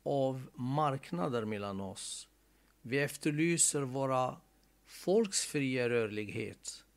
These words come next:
Vi efterlyser afrikansk och arabisk enhet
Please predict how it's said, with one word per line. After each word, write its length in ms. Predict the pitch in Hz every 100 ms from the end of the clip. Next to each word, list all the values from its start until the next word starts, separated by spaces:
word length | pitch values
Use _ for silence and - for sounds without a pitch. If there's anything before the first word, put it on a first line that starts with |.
| _ _ _ _ -
Vi 120 | 139
efterlyser 1000 | 147 - - 143 147 156 156 - 143 151 -
afrikansk 1040 | 151 147 - 147 - - 196 202 190 -
och 100 | 135
arabisk 580 | 135 131 127 117 117 - -
enhet 600 | 127 107 120 101 -